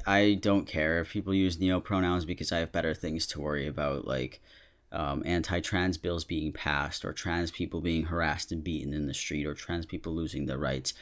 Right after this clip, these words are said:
So I don't really have the mental capacity to tell people what to do with their pronouns. I would rather put that focus into something that makes more sense. Um, or picking on a transphobe, for example, and sharing it on my channel,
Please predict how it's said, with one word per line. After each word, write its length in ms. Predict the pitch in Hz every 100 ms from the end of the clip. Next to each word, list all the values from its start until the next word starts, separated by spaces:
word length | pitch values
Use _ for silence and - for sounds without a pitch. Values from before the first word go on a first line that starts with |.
| - -
So 140 | -
I 40 | 123
don't 100 | 135
really 160 | 127
have 120 | 104
the 80 | 95
mental 320 | 98 92 98
capacity 720 | 90 - 82 80 85 95 92 92
to 200 | - 87
tell 280 | - 85
people 360 | 87 87 - 87
what 120 | 85
to 120 | - 82
do 400 | 85 80 87 -
with 220 | 113 85
their 140 | 82 80
pronouns. 580 | - 85 92 101 113 - - -
I 80 | 101
would 100 | 101
rather 280 | 98 95 95
put 260 | - 110 -
that 220 | 90 -
focus 460 | - 95 101 98
into 280 | - 87 92
something 420 | - 80 80 80
that 220 | 80 73 71
makes 320 | 71 - -
more 160 | -
sense. 480 | - - - - - - - -
Um, 240 | - 95 95
or 100 | 107
picking 320 | 120 107 120
on 140 | 117
a 20 | 113
transphobe, 680 | - 120 131 127 90 85
for 180 | - 82
example, 420 | 76 80 76 -
and 120 | 80 78
sharing 280 | 92 90
it 120 | 85 82
on 140 | 82
my 140 | 80
channel, 460 | 78 82 80 78